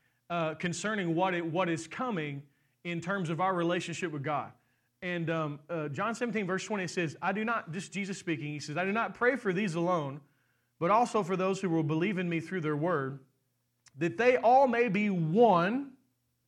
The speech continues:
as you, Father, are in me,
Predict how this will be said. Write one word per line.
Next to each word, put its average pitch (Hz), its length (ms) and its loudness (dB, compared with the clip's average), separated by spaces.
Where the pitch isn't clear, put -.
as 170 320 2
you, 254 180 4
Father, 226 520 4
are 202 260 6
in 180 340 0
me, 208 580 2